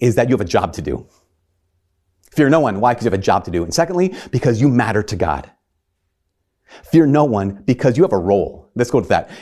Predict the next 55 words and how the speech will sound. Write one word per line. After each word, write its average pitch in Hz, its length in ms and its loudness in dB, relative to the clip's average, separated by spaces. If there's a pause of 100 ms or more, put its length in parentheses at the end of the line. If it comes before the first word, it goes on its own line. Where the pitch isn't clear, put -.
(280)
Fear 165 120 4
no 175 100 4
one 147 140 2
because 120 180 0
you 143 60 4
have 135 100 0
a 117 40 -4
job 147 200 0
to - 80 -10
do. - 60 -2
You 107 80 2
have 127 100 2
a 113 60 -6
task. - 400 -6 (160)
You 143 60 2
have 131 80 2
a 117 40 0
role 143 180 4
to 147 80 -6
play. 120 140 -4
You 113 40 4
have 113 80 0
a 120 60 0
part 160 260 -2
to 135 60 -8
play. 117 320 0 (120)
And 135 100 2
think 233 140 4
about 147 180 0
this. 113 160 -4 (140)
These 226 180 4
Christians 175 380 2
that 127 60 2
we, 131 120 0 (240)
that 170 140 2
Jesus 220 180 4
is 202 140 4
talking 202 260 0
to 143 60 2
right 127 100 2
now, 104 200 0 (180)
these 220 180 2
Christians, 165 320 0
they 196 120 2
turn 240 260 0
the 208 80 6
world 175 160 4
upside 143 260 0
down. 151 320 -2 (1600)
They, 196 180 4
they 175 240 0
upset 190 400 0
the 165 80 2
status 143 340 0
quo. 143 380 -4